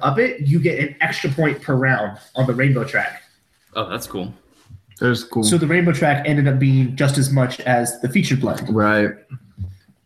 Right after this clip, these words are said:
Speaker 1: Super, super awesome game. Totally beside the point. I, the other thing I, I run into on Kickstarter a lot from hearing a podcast is people use Kickstarter funds to pay for other games.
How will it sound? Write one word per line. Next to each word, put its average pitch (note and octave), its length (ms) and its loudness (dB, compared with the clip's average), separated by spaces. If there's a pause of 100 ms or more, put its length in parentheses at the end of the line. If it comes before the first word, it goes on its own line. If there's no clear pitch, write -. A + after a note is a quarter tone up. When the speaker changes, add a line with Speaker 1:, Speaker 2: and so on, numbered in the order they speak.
(280)
Speaker 1:
Super, D#3 220 0
super C3+ 180 0
awesome F#2+ 180 -2
game. G2+ 180 -4 (280)
Totally G#3 200 2
beside C#3 240 2
the C3+ 120 -2
point. G#2+ 220 -4 (680)
I, D3+ 380 0 (320)
the E3+ 200 2
other A#3 180 4
thing A3 160 0
I, D3 180 0
I C3+ 140 0
run D3 140 2
into D#3 200 0
on C3 120 2
Kickstarter C3+ 440 0
a B2 40 0
lot A#2 440 0
from B2 120 0
hearing B2 200 0
a A#2 40 -2
podcast B2+ 520 0
is - 80 -2
people E3 220 0
use C#3+ 220 0
Kickstarter C3+ 440 -2
funds B2+ 300 0 (320)
to C#3+ 140 0
pay D3 200 2
for C#3 260 0
other D#3+ 180 2
games. - 840 -6